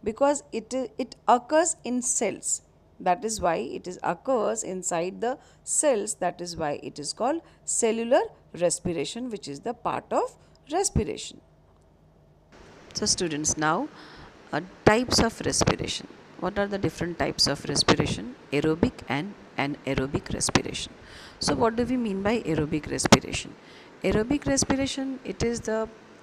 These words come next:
process in which oxygen is utilized to break down food and to release carbon dioxide, water and lots of energy. Once again, what is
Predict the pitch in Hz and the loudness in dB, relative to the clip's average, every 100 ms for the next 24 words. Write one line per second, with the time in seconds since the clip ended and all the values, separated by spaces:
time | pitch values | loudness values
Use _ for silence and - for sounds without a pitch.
0 | - - 190 196 - 262 - 156 170 180 | -20 -4 2 4 4 0 -2 -4 -2 -2
1 | 160 - - 196 - - 247 277 285 269 | -2 -6 2 2 4 2 2 2 0 0
2 | 214 202 220 240 226 240 233 196 180 180 | 0 -2 0 2 2 2 -2 -4 0 -2
3 | 175 175 170 - 151 131 - - - - | 0 -2 -2 -4 -6 -6 -12 -18 -20 -20
4 | - - 175 175 - - - 175 190 214 | -8 -4 -2 -4 -10 -10 -6 -4 -2 0
5 | 269 - - - - 156 170 190 214 220 | 0 0 -2 -6 2 2 2 0 2 2
6 | 220 - 240 240 165 160 170 170 226 247 | 0 -2 -2 -4 -2 0 0 -2 -2 0
7 | 190 165 - 190 - - 127 101 - - | 0 0 0 0 -2 -6 -8 -6 -8 -10
8 | - - - - 165 202 226 285 254 170 | -14 -20 -8 -2 0 0 0 -2 -2 -2
9 | - 247 - | 0 0 0